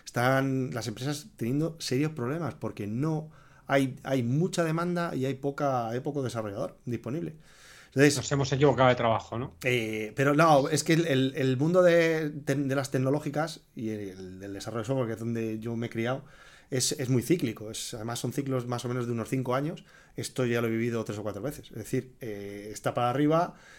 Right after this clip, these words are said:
Speaker 1: te, es cuando todo el mundo aprovecha para, es como el juego de las sillas, ¿no? Te, pues se pone la música, todo el mundo alrededor de las sillas,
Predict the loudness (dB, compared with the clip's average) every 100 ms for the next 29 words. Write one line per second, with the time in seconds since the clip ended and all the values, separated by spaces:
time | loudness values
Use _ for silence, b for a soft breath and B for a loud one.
0 | B -4 -2 0 -2 -4 -6 -2 0 0
1 | 0 2 0 0 0 2 2 2 2 0
2 | -2 0 2 2 2 2 2 0 -2 -2
3 | -6 -14 _ -6 -6 -6 -8 -8 -8 -8
4 | -4 -2 0 0 -2 -4 -2 0 2 2
5 | 2 2 2 2 0 0 -4